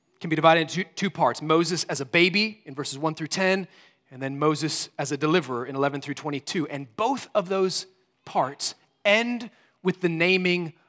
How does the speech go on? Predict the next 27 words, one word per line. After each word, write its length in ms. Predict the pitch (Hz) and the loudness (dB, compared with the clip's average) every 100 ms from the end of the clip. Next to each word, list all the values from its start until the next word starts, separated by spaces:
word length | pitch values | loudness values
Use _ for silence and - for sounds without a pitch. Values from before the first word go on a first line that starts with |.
| _ | _
of 120 | 180 | -4
a 40 | 151 | -2
child. 480 | - 156 110 87 - _ _ _ _ _ _ _ _ _ _ | 0 0 -2 -6 -18 _ _ _ _ _ _ _ _ _ _
Verse 200 | 156 - | -2 0
ten, 360 | 196 190 208 - _ _ _ _ _ _ _ _ _ | 2 2 2 -6 _ _ _ _ _ _ _ _ _
Pharaoh's 420 | _ 160 165 160 | _ 2 4 2
daughter, 440 | 131 160 175 185 185 | 2 4 4 2 0
she 280 | - - 180 | 0 0 2
named 320 | 170 175 175 | 2 0 -2
him 260 | 170 170 160 | -4 -4 0
Moses 460 | 165 165 170 165 | 0 2 -2 -4
because 440 | - 151 - 160 156 | -4 -6 0 0 0
she 140 | 160 | -4
said, 260 | - 160 151 | -4 -4 -4
"I 120 | 139 | -6
drew 180 | 147 139 | -8 -8
him 140 | 147 | -6
out 100 | 135 | -6
of 60 | 127 | -8
the 60 | |
water." 340 | 135 147 120 - | -4 -4 -4 -2
Verse 160 | 175 | -2
twenty-two, 500 | - 185 160 196 208 | 2 4 4 4 4
Moses 380 | 185 180 208 202 | 6 6 6 4
has 160 | 202 190 | 2 2
a 60 | |
son, 340 | 180 214 202 | 4 6 4